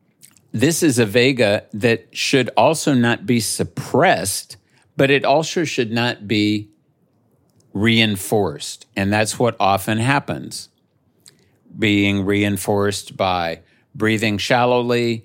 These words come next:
and letting the thoughts do whatever they want to do and tensing up, becoming constricted.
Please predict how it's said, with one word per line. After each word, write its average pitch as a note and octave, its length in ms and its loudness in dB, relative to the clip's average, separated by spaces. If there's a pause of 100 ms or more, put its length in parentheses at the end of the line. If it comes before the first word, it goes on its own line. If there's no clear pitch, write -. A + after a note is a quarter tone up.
(360)
and F#2 340 -2
letting G#2+ 460 0
the G2 100 -2
thoughts G#2+ 400 -2
do G#2 260 -4
whatever G2+ 360 -2
they F#2+ 260 -4
want G#2 380 -6
to F#2+ 100 -8
do G#2+ 460 -2 (420)
and G2+ 420 0 (540)
tensing A#2+ 600 0
up, C3 420 0
becoming G#2+ 460 -2
constricted. A#2+ 880 -2